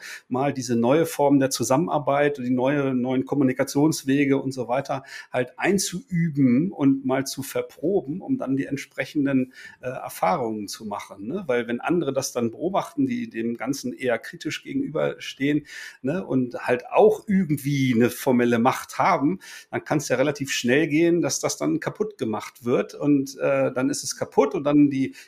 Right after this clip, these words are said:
Kritiker sagen, „Ja, hab ich ja gleich gesagt, dass das nicht funktioniert“, ne? Also da ist,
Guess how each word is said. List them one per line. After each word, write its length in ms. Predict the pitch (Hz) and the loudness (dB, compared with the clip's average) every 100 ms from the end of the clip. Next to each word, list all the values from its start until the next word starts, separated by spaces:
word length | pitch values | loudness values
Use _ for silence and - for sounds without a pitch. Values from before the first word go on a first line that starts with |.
| - | -2
Kritiker 400 | 160 170 165 135 | -2 0 0 2
sagen, 180 | 139 | 2
„Ja, 120 | 113 131 | 4 4
hab 100 | 120 | 4
ich 80 | |
ja 80 | 127 | 0
gleich 220 | 123 127 | 0 -2
gesagt, 300 | - 101 104 | -2 -4 -4
dass 120 | 104 - | -4 -4
das 160 | 104 | -4
nicht 140 | 107 - | -6 -6
funktioniert“, 720 | 110 101 110 107 139 190 - | -8 -8 -4 -2 -2 -4 -4
ne? 180 | - | -6
Also 160 | 127 117 | -6 -6
da 200 | 110 123 | -2 -2
ist, 260 | 139 - | -2 -8